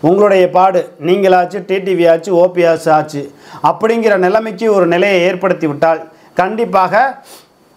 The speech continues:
அனைத்து இந்திய அண்ணா திராவிட முன்னேற்ற கழகத்திற்கு சென்னை உட்பட, திருச்சி உட்பட வெற்றி பெறுவதற்கான வாய்ப்புகள் இருக்கிறது.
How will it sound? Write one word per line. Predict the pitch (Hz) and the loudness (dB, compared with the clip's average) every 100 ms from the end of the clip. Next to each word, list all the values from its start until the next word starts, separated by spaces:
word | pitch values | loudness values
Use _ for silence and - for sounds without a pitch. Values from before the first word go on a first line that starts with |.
| - - - _ _ _ _ - - | -20 -20 -20 _ _ _ _ -20 -6
அனைத்து | 156 202 214 208 | -2 -2 -2 -2
இந்திய | 190 | 0
அண்ணா | 180 196 202 | 0 0 2
திராவிட | 180 175 170 | 2 0 -2
முன்னேற்ற | 170 165 151 | -2 -4 -2
கழகத்திற்கு | 143 143 135 156 156 233 226 - - | 0 0 0 -2 0 0 -2 -10 -4
சென்னை | - 208 247 | -2 0 2
உட்பட, | 220 214 196 196 214 185 165 | 2 2 0 2 2 2 0
திருச்சி | 214 208 220 | -4 -6 -6
உட்பட | 185 185 196 | -2 -2 0
வெற்றி | 185 185 | -2 -2
பெறுவதற்கான | 185 165 147 143 156 | 0 2 0 -2 0
வாய்ப்புகள் | 147 160 165 151 | 0 0 -4 -4
இருக்கிறது. | 135 120 135 131 | -4 -4 -6 -6